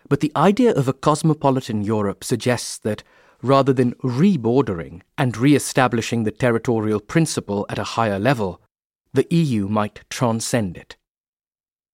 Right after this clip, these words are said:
Habermas argues that the E U can function as a kind of basis for, or step towards,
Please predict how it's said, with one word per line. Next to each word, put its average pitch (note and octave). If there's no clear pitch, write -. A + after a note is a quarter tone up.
Habermas D#3
argues A2
that -
the B2+
E E3+
U D#3
can D3
function A2+
as C3+
a C3+
kind A#2+
of G#2
basis B2
for, G2
or C#3
step -
towards, A2+